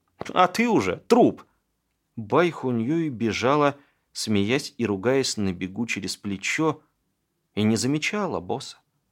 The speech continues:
пока не оказалась совсем рядом. Она на мгновение опешила,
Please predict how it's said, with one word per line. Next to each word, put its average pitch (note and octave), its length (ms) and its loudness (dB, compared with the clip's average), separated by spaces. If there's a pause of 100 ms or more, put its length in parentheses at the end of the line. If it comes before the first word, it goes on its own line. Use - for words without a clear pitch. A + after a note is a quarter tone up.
(200)
пока C3+ 220 0
не F3 140 4
оказалась G2 440 0
совсем - 360 -6
рядом. - 280 -14 (680)
Она G#2+ 220 2
на A#2 100 2
мгновение G2+ 500 -2
опешила, A#2+ 460 -6